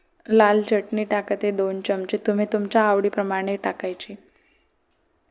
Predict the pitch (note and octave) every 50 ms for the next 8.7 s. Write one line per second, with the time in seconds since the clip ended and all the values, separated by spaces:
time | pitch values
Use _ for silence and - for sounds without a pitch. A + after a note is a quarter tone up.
0 | _ _ _ _ _ _ _ _ _ _ _ _ _ _ _ _ _ _ _ _
1 | _ _ _ _ _ _ _ _ _ _ _ _ _ _ _ _ _ _ - A#3+
2 | A#3 G#3+ G#3 G#3+ G#3+ G#3 A3 A3 A#3 A3 G3+ F#3+ - G#3+ G3+ G3 G3+ G3+ - -
3 | G3+ G3 G3 F#3+ F#3+ - - G3+ F#3+ F#3+ F#3+ F#3+ F#3+ G3+ G3 G3 - F#3+ F#3 F#3
4 | F3+ - G3 G3 G#3 A#3 - - _ _ _ _ - - - - - - _ -
5 | G#3 G#3 G#3 G3+ G#3 G#3+ G#3+ G#3+ A3 A3+ A#3 A#3+ A#3+ A#3+ A#3 A3 G#3 G#3 - -
6 | - A3+ A#3 A#3 A#3 A#3 A3+ G#3 G3+ G3+ - G3+ G#3 G3+ G3 F#3+ F#3+ F#3 G3+ G3+
7 | G3 - G#3+ G3+ G3+ G3+ G3+ F#3+ F3+ F3+ F#3+ G3 F#3+ - G#3 G3+ G3 F#3+ F#3+ -
8 | - F#3+ F#3+ F#3+ G3 G3 F#3+ G3 F#3+ - - - - G3+